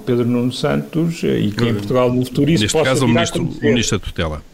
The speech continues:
Speaker 1: Mas
Speaker 2: Ah,
Speaker 1: eu
Speaker 2: não,
Speaker 1: acho
Speaker 2: não,
Speaker 1: que
Speaker 2: sendo ele, vindo ele a ser primeiro-ministro.
Speaker 1: Vindo ele a ser primeiro-ministro, eu acho que vai acontecer isso e muito mais, mas, eh, isso faz
Speaker 2: <laughs>
Speaker 1: parte da, da evolução natural do capitalismo bolivariano português.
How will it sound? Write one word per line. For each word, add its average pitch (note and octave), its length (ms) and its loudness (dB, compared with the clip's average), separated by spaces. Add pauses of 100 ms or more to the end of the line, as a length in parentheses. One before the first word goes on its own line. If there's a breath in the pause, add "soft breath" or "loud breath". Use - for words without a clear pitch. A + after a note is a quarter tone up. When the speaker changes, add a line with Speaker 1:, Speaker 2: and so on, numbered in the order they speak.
(600 loud breath)
Speaker 1:
Mas C#3 160 2
Speaker 2:
Ah, C#3+ 60 2
Speaker 1:
eu D3 80 2
Speaker 2:
não, C#3+ 80 4
Speaker 1:
acho D#3+ 80 2
Speaker 2:
não, C#3+ 140 2
Speaker 1:
que A2+ 60 -2
Speaker 2:
sendo D3 340 2
ele, D#3 220 2
vindo C#3+ 300 2
ele D3 120 4
a C3+ 60 2
ser B2 160 -2
primeiro-ministro. G#2+ 560 0
Speaker 1:
Vindo D#3+ 180 4
ele C#3 240 4
a A#2 60 4
ser A#2 180 0
primeiro-ministro, B2 760 0
eu C3+ 100 2
acho A2 160 -2
que - 80 -12
vai G#2+ 140 2
acontecer A2 400 -2
isso B2 180 0
e C3+ 40 2
muito D#3+ 200 -2
mais, A3 300 2
mas, G2+ 200 0
eh, G#2 180 2
isso G2+ 240 -2
faz G#2+ 200 0
Speaker 2:
<laughs> - 60 -16
Speaker 1:
parte A#2 380 -2
da, A#2+ 280 4
da B2 160 0
evolução B2+ 480 0
natural C3 680 0 (520 loud breath)
do C3+ 240 -2
capitalismo C3+ 720 0
bolivariano C3 680 2
português. - 540 -8